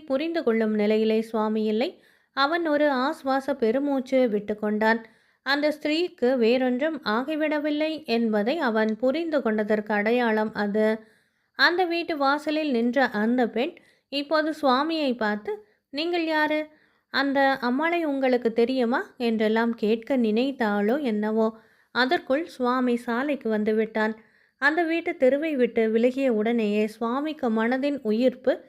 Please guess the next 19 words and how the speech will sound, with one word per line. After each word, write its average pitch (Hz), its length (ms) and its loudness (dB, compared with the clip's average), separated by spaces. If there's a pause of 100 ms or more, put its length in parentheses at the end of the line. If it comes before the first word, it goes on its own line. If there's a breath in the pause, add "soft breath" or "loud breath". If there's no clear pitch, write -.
(340 loud breath)
திக்குமுக்காடியது. 220 1080 0 (460 loud breath)
தனக்கு 339 420 -2
இப்படி 294 360 -2
ஆகும் 285 400 0
என்று 226 260 2
அவன் 214 280 0
எதிர்பார்க்கவே 233 960 -2
இல்லையே. 269 420 0 (540 soft breath)
அவன் 320 260 0
அந்த 254 220 2
சாலையில் 247 680 0
அப்படியே 220 500 0
நின்றான். 220 520 0 (420 soft breath)
கண்கள் 311 460 0
குத்திட்டு 254 560 -2 (240)
வெறித்து 233 480 0
நோக்க 220 440 0 (160)
அவனுக்கு 240 480 0
உணர்வுகள் 233 600 2